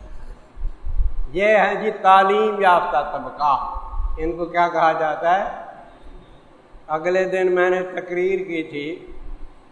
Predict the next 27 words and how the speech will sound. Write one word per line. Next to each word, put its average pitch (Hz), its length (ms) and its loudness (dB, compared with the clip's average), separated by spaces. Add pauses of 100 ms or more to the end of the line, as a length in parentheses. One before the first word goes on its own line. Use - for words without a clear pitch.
(120)
کہ 165 140 2
لوگ 180 580 4
ہیں 175 240 2 (140)
تین 202 460 4
قسم - 340 -2 (500)
دنیا 160 380 0
میں۔ 139 140 -4 (1000)
ایک 185 520 0
وہ 190 260 6
ہیں 196 240 2
جو 175 80 0 (100)
بالکل 202 640 0
جاہل 156 420 4
ہیں، 143 140 -4 (880)
پڑھنے 180 400 2
سے 175 160 -4
توبہ 170 400 4
کی 151 220 -4
ہوئی 131 300 -10
ہے۔ 113 100 -10 (960)
دوسرا 190 560 4
فرقہ 180 580 2
وہ 170 240 4
ہے 180 200 6
کہ 175 80 -4 (140)
پڑھاتے 156 540 4
ہیں 143 320 -4